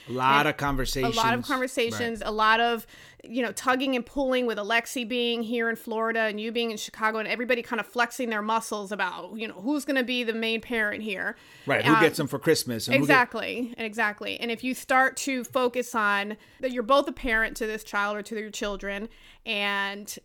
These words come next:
Speaker 2: that each parent has qualities that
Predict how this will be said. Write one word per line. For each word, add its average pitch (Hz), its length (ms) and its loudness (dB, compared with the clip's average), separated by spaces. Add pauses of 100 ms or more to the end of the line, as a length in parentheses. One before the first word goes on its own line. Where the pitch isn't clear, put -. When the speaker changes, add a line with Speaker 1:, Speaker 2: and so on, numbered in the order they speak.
Speaker 2:
that 220 540 0
each 262 240 -6
parent 240 400 0
has 214 400 -2
qualities 220 760 -4
that - 360 -6